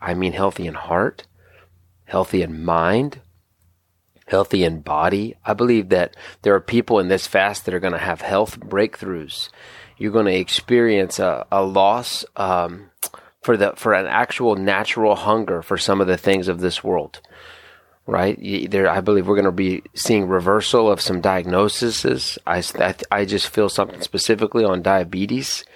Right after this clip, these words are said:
right? I just feel like we're gonna release that completely because we're gonna lose a taste for some of the things that have afflicted us. And so I just speak that over you today.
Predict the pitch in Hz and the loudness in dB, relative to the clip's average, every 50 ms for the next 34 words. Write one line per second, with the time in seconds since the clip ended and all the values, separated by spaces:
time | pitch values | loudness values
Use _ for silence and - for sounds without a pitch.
0 | - - - - - - - _ _ _ _ - 95 95 98 107 - - 92 90 | -20 -20 -20 -20 -20 -20 -20 _ _ _ _ 0 2 4 4 4 4 2 0 0
1 | 92 92 - - - 104 101 95 92 - - 98 95 101 95 90 90 87 87 90 | 0 -2 -2 0 2 2 2 2 0 0 -2 -2 -2 0 -2 -2 -2 -2 -2 0
2 | 98 104 101 - - - - 101 101 107 104 - _ - - _ - - - 95 | 0 2 2 0 0 0 2 2 2 2 0 -4 _ -16 -20 _ -6 -4 -2 -2
3 | - - - - 123 123 117 - - 85 90 85 87 92 - - _ _ _ _ | -2 -4 -2 2 4 4 4 2 2 0 -2 -2 -4 -6 -12 -20 _ _ _ _
4 | - 98 - 107 95 90 98 95 92 87 87 87 98 104 104 104 98 90 87 - | -12 -6 -2 -2 0 0 2 2 2 2 2 2 2 4 4 2 2 -2 -4 -4
5 | - - 113 104 98 92 - - - - 104 - - 98 92 90 87 85 - - | -2 0 2 2 2 0 -4 -6 -8 -6 -4 -2 0 0 0 0 -2 -4 -2 0
6 | 101 95 92 90 87 - - 87 85 82 82 - - - 90 85 - - 92 85 | 0 0 0 -2 -4 -6 -6 -4 -4 -4 -8 -6 -4 -2 -2 -2 -2 -2 -4 -2
7 | 78 78 80 - - - - - _ _ - - - - - - - - - - | -4 -4 -6 -6 -4 -4 -6 -6 _ _ -20 -20 -20 -20 -20 -20 -20 -20 -20 -12
8 | - 101 92 85 82 - - - 95 90 85 87 95 95 98 95 - - - - | -6 -4 -2 -2 -2 -2 0 0 2 2 2 2 2 2 0 0 -2 -2 -4 -2
9 | - 104 92 - - 95 92 92 95 98 92 95 92 87 90 90 85 - - 92 | -2 -2 0 2 0 0 2 2 0 0 0 -2 -4 -4 -4 -6 -4 -2 -2 0
10 | 90 90 90 87 82 87 | 0 2 0 0 -2 -4